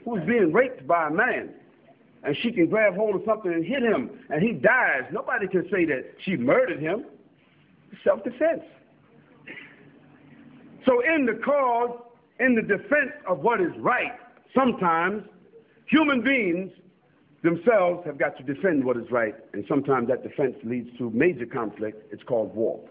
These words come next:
But the Prophet, peace and blessings be upon him, he said that when we go to war,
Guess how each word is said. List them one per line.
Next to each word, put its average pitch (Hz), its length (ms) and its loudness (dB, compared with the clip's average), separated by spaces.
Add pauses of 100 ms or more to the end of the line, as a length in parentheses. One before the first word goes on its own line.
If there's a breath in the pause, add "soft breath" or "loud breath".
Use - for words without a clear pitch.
(1000 loud breath)
But 123 100 -4
the 127 60 -8
Prophet, 185 340 0
peace 143 160 -6
and 120 100 -6
blessings 135 200 -4
be 117 60 -4
upon 123 240 -2
him, 117 120 -2
he 120 60 -10
said 120 120 -4
that 110 120 -6
when 135 160 0
we 131 100 -2
go 120 160 -4
to 110 140 -8
war, 123 360 -2